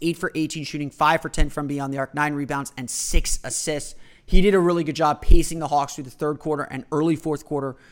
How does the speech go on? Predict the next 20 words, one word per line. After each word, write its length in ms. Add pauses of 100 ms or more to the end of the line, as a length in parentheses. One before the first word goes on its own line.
(140)
to 60
keep 300
them 160
in 80
the 80
game, 320 (260)
uh, 200
and 160
give 160
them 160
the 80
chance 300
to 60
come 160
back 240
in 100
this 140
one. 80
Again, 280
I, 320